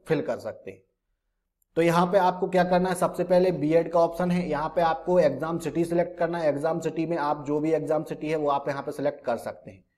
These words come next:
इसके बाद यहाँ पे मीडियम में इंग्लिश मीडियम से करना चाहते हैं, हिंदी मीडियम से करना चाहते हैं, हम हिंदी सिलेक्ट करेंगे। इसके बाद यहाँ पे हमें चलना है, जो है हमारा स्टूडेंट के जो फर्स्ट नाम है वो यहाँ पे लिखना है।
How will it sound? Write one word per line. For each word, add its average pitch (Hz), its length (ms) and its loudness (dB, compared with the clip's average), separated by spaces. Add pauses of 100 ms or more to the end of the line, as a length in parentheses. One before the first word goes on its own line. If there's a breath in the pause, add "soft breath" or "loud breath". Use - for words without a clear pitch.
(640)
इसके - 220 0
बाद 185 200 8
यहाँ 180 180 4
पे 180 140 4
मीडियम 165 420 2
में 180 300 4
इंग्लिश 160 240 -2
मीडियम 180 240 4
से 180 100 -2
करना 180 220 2
चाहते 175 300 2
हैं, 165 80 0
हिंदी 156 200 -2
मीडियम 131 320 0
से 117 100 -8
करना 110 280 -4
चाहते 104 300 -6
हैं, 107 80 -8
हम 147 120 -4
हिंदी 160 280 0
सिलेक्ट 170 280 -4
करेंगे। 175 540 0 (680)
इसके 139 220 -2
बाद 180 240 6
यहाँ 175 200 0
पे 180 80 0
हमें 175 160 2
चलना 165 300 4
है, 175 440 -4
जो 143 140 -2
है 160 120 2
हमारा 170 460 0
स्टूडेंट 175 520 0
के 185 80 2
जो 185 140 4
फर्स्ट 160 360 -2
नाम 175 280 4
है 185 60 4
वो 156 200 0
यहाँ 160 200 -2
पे 175 120 -2
लिखना 175 320 0
है। 180 380 -6